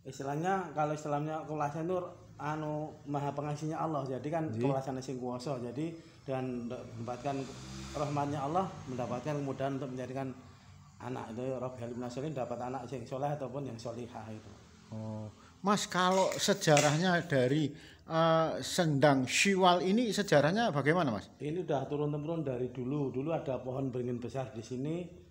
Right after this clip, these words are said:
Speaker 1: Jadi orang keraton juga ada, juga sering ke sini katanya,
Speaker 2: Nggih.
Speaker 1: sesepuh sini. Ini untuk itu keberkahan mencarikan keturunan di sini. Jadi
Speaker 2: Nggih.
Speaker 1: bukan ini keturunan dari Allah, tapi dia mandi dulu sini, terus pulang sampai rumah sholat hajat,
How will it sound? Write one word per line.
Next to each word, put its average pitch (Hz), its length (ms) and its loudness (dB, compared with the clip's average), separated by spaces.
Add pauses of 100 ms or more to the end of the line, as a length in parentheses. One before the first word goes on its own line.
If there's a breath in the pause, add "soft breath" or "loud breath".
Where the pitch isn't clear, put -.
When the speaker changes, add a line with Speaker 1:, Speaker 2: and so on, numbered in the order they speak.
(220 loud breath)
Speaker 1:
Jadi 139 260 -6
orang 156 240 0
keraton 147 300 -4
juga 131 200 -4
ada, 123 120 -6
juga 139 480 -4
sering 139 240 -2
ke 135 80 -4
sini 156 220 -4
katanya, 135 360 -2
Speaker 2:
Nggih. 143 240 0
Speaker 1:
sesepuh 127 320 -8
sini. 156 640 -6 (200 loud breath)
Ini 156 180 -4
untuk 147 480 -4
itu 143 160 -6
keberkahan 135 520 -2
mencarikan 131 540 -2 (220)
keturunan 127 520 -6
di 110 100 -10
sini. 123 380 -4
Jadi 117 220 -6
Speaker 2:
Nggih. 131 100 -6
Speaker 1:
bukan 127 240 -4 (400 loud breath)
ini 143 120 -2
keturunan 147 300 -2
dari 131 180 -2
Allah, 135 260 -2
tapi 143 320 -2 (300)
dia 139 200 -2
mandi 143 320 0
dulu 123 240 -2
sini, 131 300 -2
terus 147 160 -4
pulang 143 360 0
sampai 135 200 -4
rumah 139 240 -2
sholat 139 300 -4
hajat, 135 420 -2